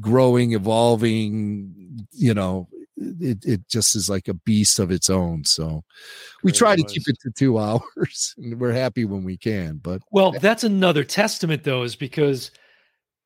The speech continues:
Speaker 2: I consume those episodes you do, two hours, whatever. I'm like,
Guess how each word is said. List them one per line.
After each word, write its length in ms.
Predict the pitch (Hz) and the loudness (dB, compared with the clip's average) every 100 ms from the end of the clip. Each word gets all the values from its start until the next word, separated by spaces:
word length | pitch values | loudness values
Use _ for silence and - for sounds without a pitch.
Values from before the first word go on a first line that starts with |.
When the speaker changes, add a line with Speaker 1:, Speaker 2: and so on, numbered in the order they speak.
| _ _ | _ _
Speaker 2:
I 140 | 165 220 | 0 0
consume 560 | 220 165 - 185 175 | 0 -2 0 2 2
those 300 | 156 147 127 | 4 2 2
episodes 560 | 160 160 196 147 135 110 | -2 -2 -2 2 0 0
you 80 | 123 | -4
do, 280 | 123 123 117 | 0 0 0
two 240 | - 160 | 2 2
hours, 400 | 143 151 151 127 | 4 4 2 2
whatever. 380 | 135 139 139 143 | 0 2 2 0
I'm 120 | 156 | 2
like, 280 | 160 131 - | 2 2 -2